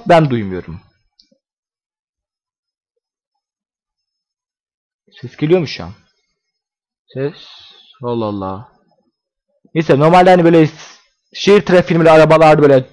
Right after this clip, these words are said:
düt düt arkada basarlar işte, öyle araba sesleri falan. Shopping beni hatırlamıyorum. Neyse arkadaşlar, bu da bu kadar. Aşağıda indirme linkine ve burada yazıdakileri nasıl indireceğinize, yani indirdiğiniz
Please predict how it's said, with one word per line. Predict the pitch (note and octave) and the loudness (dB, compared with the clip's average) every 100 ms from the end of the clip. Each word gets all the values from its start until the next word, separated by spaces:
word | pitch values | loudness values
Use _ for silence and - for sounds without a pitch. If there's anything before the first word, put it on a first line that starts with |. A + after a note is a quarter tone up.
| - | -2
düt | D#3 D3+ - | 0 0 0
düt | D3 D3 D3+ - | 2 2 0 -2
arkada | - D3 D#3+ D3 | 0 2 2 2
basarlar | C#3+ D#3 C3+ B2+ | 2 2 2 0
işte, | A#2+ B2+ | -2 -2
öyle | B2+ | 0
araba | D3 D3 D3 | 2 2 0
sesleri | - B2+ - A#2 - | -2 -6 -6 -8 -2
falan. | D3 F#3 - _ - - - - | -2 -2 -6 _ -20 -20 -20 -4
Shopping | G3+ - G3 F3 | -2 0 -2 0
beni | F3 | 0
hatırlamıyorum. | E3+ E3 E3+ E3 B2 C#3+ F3 F#3 | 0 0 0 0 0 -2 -4 -2
Neyse | A3 A#3 G3 | 0 2 2
arkadaşlar, | E3 C#3 C3+ C3+ - | 2 0 0 -4 -4
bu | F#3+ | 0
da | G#3+ G3+ F#3 _ A3 | 2 2 0 _ -10
bu | A3+ | -2
kadar. | F#3 C3 F3+ - _ _ _ _ _ _ | 2 2 2 -2 _ _ _ _ _ _
Aşağıda | F3+ F#3 G3+ F3+ | 0 2 2 2
indirme | F3+ F3 E3+ F#3 | 2 0 2 2
linkine | E3+ D#3 E3+ D3+ D3 - _ _ _ _ _ _ _ D#3+ - | 2 0 0 2 2 0 _ _ _ _ _ _ _ -18 -8
ve | D3 D#3+ E3 C3+ - - | 0 2 4 2 -4 -4
burada | D#3+ D#3+ | 0 4
yazıdakileri | D#3+ D3 D#3 - D#3 D3+ D3 C#3+ | 2 2 0 -2 -2 0 0 2
nasıl | D#3 E3+ | -2 -2
indireceğinize, | D3 C#3+ C3+ D3 C#3 C3+ D3+ C#3 - _ _ - - _ _ - | -2 -2 0 -2 -2 0 2 2 -2 _ _ -20 -20 _ _ -8
yani | B2+ | -4
indirdiğiniz | D3+ D3+ D3+ D3 D3+ D3+ C#3 C3+ | -2 0 2 2 2 2 -2 -8